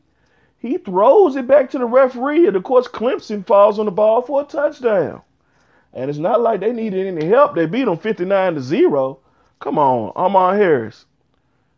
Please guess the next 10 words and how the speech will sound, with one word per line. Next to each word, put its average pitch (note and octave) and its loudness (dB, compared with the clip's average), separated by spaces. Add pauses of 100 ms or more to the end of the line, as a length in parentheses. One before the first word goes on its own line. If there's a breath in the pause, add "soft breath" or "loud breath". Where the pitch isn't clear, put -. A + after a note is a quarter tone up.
Hey, C3+ -4
man. B2+ -10 (2000)
Any D#3+ -4
alumni D#3+ 0
from D3 -8
South E3 2
Carolina D#3+ -2
State, E3 -2
man, D#3+ -2
hey, B2 -2